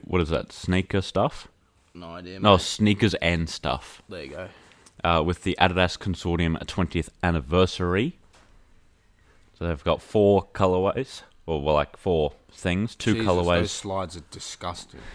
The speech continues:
Speaker 1: <laughs> You're gonna like the name of them as well. So there's two colorways of, like,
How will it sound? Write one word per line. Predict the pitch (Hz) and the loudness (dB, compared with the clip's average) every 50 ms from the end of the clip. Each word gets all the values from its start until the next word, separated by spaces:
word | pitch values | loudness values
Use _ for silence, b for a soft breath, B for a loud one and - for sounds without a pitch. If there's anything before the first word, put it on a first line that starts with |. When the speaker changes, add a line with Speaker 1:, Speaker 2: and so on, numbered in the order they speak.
| B B B B B B B B B B B | B B B B B B B B B B B
Speaker 1:
<laughs> | _ _ _ _ - - _ - _ - 151 165 180 170 139 - - | _ _ _ _ -20 -20 _ -20 _ -14 -10 -8 -8 -8 -6 -2 0
You're | 107 98 | 2 2
gonna | 101 98 92 | 4 4 4
like | 87 82 - | 2 0 0
the | - 76 | -6 -8
name | 69 65 76 80 80 | -8 -4 -4 -4 -4
of | 73 71 | -4 -4
them | 78 76 71 71 | -6 -6 -6 -6
as | 73 | -8
well. | 73 76 73 73 71 - B B B B B B B B B | -8 -4 -4 -4 -4 -4 B B B B B B B B B
So | - 107 104 | 4 6 6
there's | 98 - - | 6 4 2
two | - - 135 120 | 2 2 2 4
colorways | - 123 123 120 113 107 101 107 | 4 4 6 6 8 6 4 2
of, | 101 101 | 2 2
like, | 104 95 - | 2 0 0